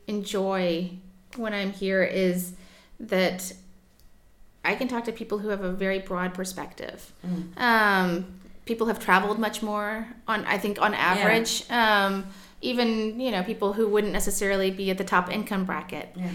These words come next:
Speaker 1: um, have been other places and have a, a different horizon, or m-, perhaps more attuned to international news.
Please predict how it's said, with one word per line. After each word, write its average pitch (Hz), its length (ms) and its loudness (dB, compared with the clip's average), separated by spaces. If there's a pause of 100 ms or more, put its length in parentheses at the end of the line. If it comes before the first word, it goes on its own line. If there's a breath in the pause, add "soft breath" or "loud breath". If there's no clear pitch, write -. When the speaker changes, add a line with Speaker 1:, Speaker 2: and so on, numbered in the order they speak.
(240 loud breath)
Speaker 1:
um, 202 260 4
have 190 220 -2
been 190 280 0
other 180 220 0
places 180 540 -2
and 190 100 -4
have 190 220 -2
a, 180 240 -2
a 196 60 -2
different 190 440 -4
horizon, 185 920 -2
or 196 200 -4 (360)
m-, 214 200 -8 (100)
perhaps 208 340 -8
more 196 180 -2
attuned 190 400 -4
to 190 100 -6
international 185 760 -4
news. 220 640 -6